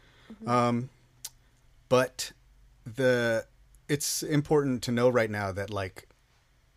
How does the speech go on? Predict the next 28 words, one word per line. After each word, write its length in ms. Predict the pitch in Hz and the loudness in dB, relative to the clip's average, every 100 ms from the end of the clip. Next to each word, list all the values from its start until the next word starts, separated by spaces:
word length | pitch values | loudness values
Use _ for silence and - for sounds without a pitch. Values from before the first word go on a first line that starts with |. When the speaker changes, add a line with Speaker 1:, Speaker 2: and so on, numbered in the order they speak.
| _ _ _ _ _ _ _ _ _ _ _ - | _ _ _ _ _ _ _ _ _ _ _ -18
Speaker 2:
uh, 140 | 117 139 | -14 -10
fans 440 | - 131 147 156 | -2 0 0 0
of 100 | 139 | -2
Star 260 | - 131 135 | 0 2 2
Wars 580 | 135 135 139 143 - - _ _ _ - | 2 0 -2 -4 -12 -16 _ _ _ -18
who 160 | - 123 | -6 -4
are 80 | 123 | -2
trans 680 | - 123 120 127 131 - - _ _ _ _ | -2 0 0 0 -2 -6 -14 _ _ _ _
or 420 | - 120 117 117 - - - | 2 4 4 0 -4 -20 -4
in 160 | 143 135 | 0 2
that 160 | 127 - | 2 0
community 400 | 117 120 120 117 | -2 0 0 0
are 100 | 101 | 2
hurting 300 | 135 113 98 | 0 0 -4
right 160 | 95 | -8
now 240 | 90 87 - _ _ _ _ _ _ - | -10 -12 -16 _ _ _ _ _ _ -6
because 320 | 127 127 107 | 0 0 0
of 80 | 95 | -4
Speaker 1:
Yeah. 40 | |
Speaker 2:
this, 380 | 101 98 - - - | -4 -6 -6 -8 -4
and 160 | 147 127 | 0 4
that 220 | 127 135 _ - | 2 0 _ -6
sucks. 520 | - 101 - - - _ _ | -4 -4 -8 -10 -12 _ _
And, 360 | 120 120 107 98 _ 131 | -4 -2 -4 -10 _ -6
like, 400 | 101 98 - _ - - - - _ _ - | -4 -6 -12 _ -20 -18 -20 -20 _ _ -2
I 340 | 127 120 107 98 _ _ _ _ _ _ _ _ _ _ _ - | 0 0 -2 -10 _ _ _ _ _ _ _ _ _ _ _ -16
wish 540 | 117 117 127 - - - | -4 0 0 0 -2 0
that 320 | 120 107 | 0 0